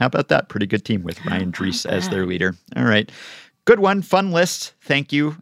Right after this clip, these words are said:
Speaker 1: Anton, for sending that our way. Also, we got a couple emails last week about a game when the Tigers used four shortstops. So we got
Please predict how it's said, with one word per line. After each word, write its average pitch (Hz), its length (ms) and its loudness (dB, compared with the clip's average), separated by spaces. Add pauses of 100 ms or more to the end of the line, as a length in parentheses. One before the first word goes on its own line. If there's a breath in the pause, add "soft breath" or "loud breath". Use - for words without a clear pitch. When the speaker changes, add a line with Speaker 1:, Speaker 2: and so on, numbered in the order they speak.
Speaker 1:
Anton, 131 520 0
for 120 260 -2
sending 117 360 -2
that 117 240 0
our 117 180 6
way. 110 300 4 (420 soft breath)
Also, 202 280 4
we 170 160 0
got 185 360 0
a 143 280 2 (100)
couple 175 480 -2 (100)
emails 117 640 0
last 107 340 -2
week 104 240 -6
about 104 240 0
a 101 40 0
game 127 560 -2
when 107 280 0
the 95 80 -4
Tigers 139 680 0
used 117 400 -4
four 135 380 0
shortstops. - 880 -2 (340 soft breath)
So 110 320 2
we 101 200 -4
got 107 420 2